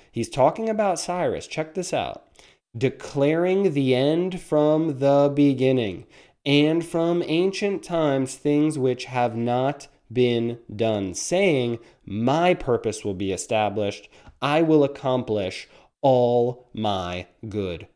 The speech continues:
pleasure.'" God is sovereign. He sits in the heavens. He does what he wants with a righteous nation or a wicked nation, and we have no right to question him. Then he says, talking about Cyrus, "Calling a bird of prey from the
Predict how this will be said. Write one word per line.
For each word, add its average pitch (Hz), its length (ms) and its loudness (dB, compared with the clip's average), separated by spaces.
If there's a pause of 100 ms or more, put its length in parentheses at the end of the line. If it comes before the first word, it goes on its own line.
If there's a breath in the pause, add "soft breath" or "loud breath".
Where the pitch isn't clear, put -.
(140)
pleasure.'" 90 560 -6
God 113 480 2
is 107 340 -2
sovereign. 98 460 -2
He 90 100 -8
sits 127 420 -2
in 113 240 -6
the 107 80 -4
heavens. 101 440 -4
He 107 120 -6
does 113 420 0
what 107 400 -4
he 107 200 -8
wants 104 380 -2
with 98 160 -4
a 87 60 -6
righteous 131 480 0
nation 127 500 -4 (440 soft breath)
or 139 200 8
a 117 80 6
wicked 104 340 -2
nation, 98 400 -4
and 101 180 -6
we 101 120 -2
have 98 180 -4
no 123 320 6
right 113 260 4
to 95 120 -12
question - 460 -8
him. - 180 -16 (640 loud breath)
Then 151 360 4
he 226 140 6
says, 110 340 0
talking 156 380 -2
about 165 300 2
Cyrus, 170 500 -2 (320 soft breath)
"Calling 269 500 0
a 240 60 2
bird 147 420 0
of - 200 -4
prey 120 480 0
from 110 380 -6
the 98 140 -8